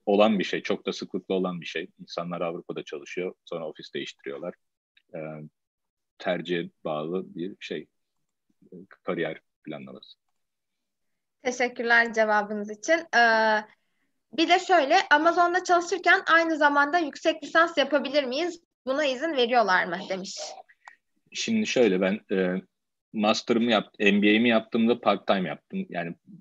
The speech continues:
Speaker 1: part-time demiyorlardı onlar. Evening, weekend, weekend M B A diyorlardı. E, akşam gidiyordum ve hafta sonları gidiyordum. Üç sene sürdü benim M B A'mi yapmam. Oracle'da çalışıyor olmam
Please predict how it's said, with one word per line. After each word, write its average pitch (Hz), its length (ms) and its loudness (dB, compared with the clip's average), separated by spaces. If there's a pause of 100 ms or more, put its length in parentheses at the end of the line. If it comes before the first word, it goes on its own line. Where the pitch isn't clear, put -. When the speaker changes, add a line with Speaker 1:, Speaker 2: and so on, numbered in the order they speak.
(120)
Speaker 1:
part-time 98 560 -4 (100)
demiyorlardı 80 520 -4
onlar. 78 280 -12 (640)
Evening, 101 540 2
weekend, 95 460 -4
weekend 98 580 -4
M 87 200 -2
B 87 80 0
A 90 140 0
diyorlardı. 76 560 -6 (440)
E, 87 240 -4 (880)
akşam 107 480 2
gidiyordum 85 540 -4
ve 98 200 0
hafta - 300 -4
sonları 78 340 -6
gidiyordum. 76 420 -8 (440)
Üç 101 180 -4
sene 95 220 -2
sürdü 76 280 -8
benim 78 280 -8 (180)
M 87 200 -4
B 78 140 -2
A'mi 80 100 -10
yapmam. 120 400 -8 (400)
Oracle'da 110 500 4
çalışıyor 113 400 2
olmam 117 340 0